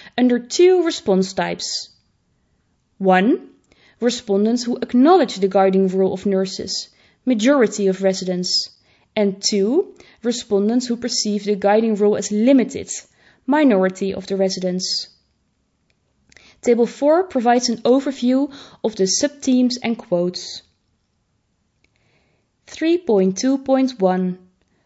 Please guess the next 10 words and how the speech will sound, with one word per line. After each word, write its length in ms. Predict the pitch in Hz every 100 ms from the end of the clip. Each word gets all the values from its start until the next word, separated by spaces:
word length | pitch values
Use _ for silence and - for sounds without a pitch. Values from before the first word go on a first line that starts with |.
| _
Response 480 | 247 262 - 311 294
type 320 | 277 269 214
one. 380 | 190 185 180 180 - _ _ _ _ -
Acknowledging 640 | 220 240 262 320 285 294 262
the 80 |
guiding 460 | 190 196 214 247 262
role 260 | 254 254 -
of 140 | 254
nurses. 800 | 214 185 190 185 - - - - _ _ _ _ _ _ _ _ _ _ _ -
Nurses. 800 | 277 247 - 196 185 - -